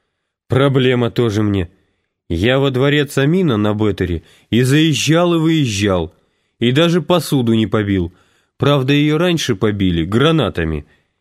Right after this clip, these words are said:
Евсеев добродушно усмехнулся. «Хватит заливать. Кто туда заезжал, тех все знают».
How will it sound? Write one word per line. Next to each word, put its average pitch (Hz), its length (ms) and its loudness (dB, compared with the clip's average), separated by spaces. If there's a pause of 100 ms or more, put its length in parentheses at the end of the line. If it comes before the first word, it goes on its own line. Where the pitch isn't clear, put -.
(220)
Евсеев 156 520 0
добродушно 123 600 -2
усмехнулся. 113 760 -4 (640)
«Хватит 170 400 -2
заливать. 131 720 0 (220)
Кто - 200 -4
туда 147 280 0
заезжал, 143 580 0
тех 156 320 -4
все 147 300 -2
знают». 117 540 -2